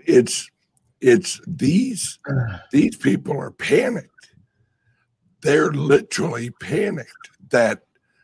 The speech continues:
Speaker 1: that their slaves are gonna reap the rewards of this great reset. And, and they can't have that because that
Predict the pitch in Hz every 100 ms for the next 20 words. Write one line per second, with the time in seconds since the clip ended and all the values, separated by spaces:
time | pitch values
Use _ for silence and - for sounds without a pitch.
0 | _ _ _ _ _ _ _ 117 113 -
1 | _ - 90 127 151 139 - - 127 135
2 | 190 143 117 110 - - _ 117 113 98
3 | 127 120 120 - - _ _ _ _ -
4 | 104 147 - - 120 135 123 117 151 175
5 | - - - - - 127 - 98 - _
6 | 117 120 - - 120 190 - - - _
7 | _ _ _ _ _ _ - 120 117 98
8 | - _ _ _ _ _ _ _ _ _
9 | _ _ _ _ _ _ - 123 107 101
10 | 131 180 - - 143 131 - 156 131 196
11 | 202 85 76 76 _ _ - - 131 117
12 | - - - _ - - - - - -